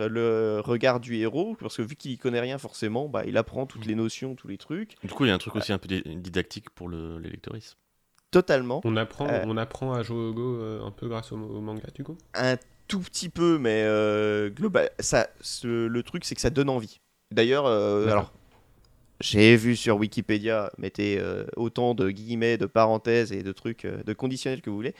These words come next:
Speaker 1: mais, euh, que apparemment, oui, il y avait eu un petit regain d'intérêt, surtout parmi les jeunes, au moment de la publication du manga.
Speaker 2: Hmm.
Speaker 1: Ce qui, honnêtement, ce qui me surprend pas, hein. C'est, moi, j-, j'ai joué au Go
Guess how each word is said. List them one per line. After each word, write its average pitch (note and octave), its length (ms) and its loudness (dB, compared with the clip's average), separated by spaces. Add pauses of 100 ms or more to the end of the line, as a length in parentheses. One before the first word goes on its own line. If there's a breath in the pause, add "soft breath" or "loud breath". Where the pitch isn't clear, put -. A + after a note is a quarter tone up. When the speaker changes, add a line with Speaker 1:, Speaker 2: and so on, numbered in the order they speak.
(200 loud breath)
Speaker 1:
mais, C3+ 220 8
euh, B2 80 4
que - 120 -4
apparemment, G2+ 540 2
oui, C3 120 -4
il B2+ 60 -10
y G#2+ 40 -2
avait G2+ 140 -2
eu B2 100 2
un G#2 100 2
petit A2+ 340 -2
regain A2+ 300 2
d'intérêt, A#2 500 2 (180)
surtout - 420 -8
parmi A#2 300 0
les G#2+ 200 -2
jeunes, D3 340 -2 (140)
au G#2+ 100 -6
moment G#2+ 280 -2
de A2+ 80 -6
la G#2 60 -2
publication G#2 540 -8
du A2+ 80 -6
manga. G#2+ 340 -6 (560)
Speaker 2:
Hmm. B2+ 140 -8
Speaker 1:
Ce - 140 -8
qui, D3+ 160 0
honnêtement, E3 380 4
ce - 100 -8
qui D3 140 -10
me C3+ 380 2
surprend C#3 380 -4
pas, B2 180 0
hein. A2 160 -2
C'est, - 120 -8
moi, B2+ 180 4
j-, B2+ 160 -4
j'ai B2 160 0
joué C#3 220 0
au C#3+ 120 2
Go D3+ 300 -2